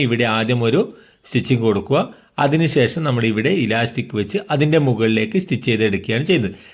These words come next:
എന്നാൽ നമുക്ക് ഇത് കണ്ടോ, ഇത് നമ്മുടെ കരവശമാണ്, അതായത് നമ്മുടെ തേര് വശമാണിത്. അതുകൊണ്ട് തന്നെ നമുക്കിവിടെ മടക്കി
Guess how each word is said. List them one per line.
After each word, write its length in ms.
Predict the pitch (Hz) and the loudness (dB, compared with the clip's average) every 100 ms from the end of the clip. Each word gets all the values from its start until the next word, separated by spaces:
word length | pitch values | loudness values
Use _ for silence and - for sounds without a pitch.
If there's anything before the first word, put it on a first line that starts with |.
| - 196 | -4 2
എന്നാൽ 160 | 208 202 | 6 6
നമുക്ക് 240 | 180 165 165 | 6 4 4
ഇത് 60 | 143 | 4
കണ്ടോ, 160 | 107 123 | 2 2
ഇത് 60 | 180 | 2
നമ്മുടെ 200 | 165 170 165 | 2 2 2
കരവശമാണ്, 560 | 139 135 131 120 107 117 | 4 4 4 2 0 2
അതായത് 160 | 131 | 2
നമ്മുടെ 180 | 139 143 - | 2 0 0
തേര് 280 | 123 123 127 | 2 4 4
വശമാണിത്. 560 | 123 127 117 113 98 139 - - - - - | 4 2 0 0 0 0 0 -6 -20 -4 4
അതുകൊണ്ട് 280 | 208 202 170 | 6 6 4
തന്നെ 140 | 165 165 | 4 2
നമുക്കിവിടെ 400 | 143 131 127 143 143 | 2 2 2 2 0
മടക്കി 280 | 110 107 | -2 -2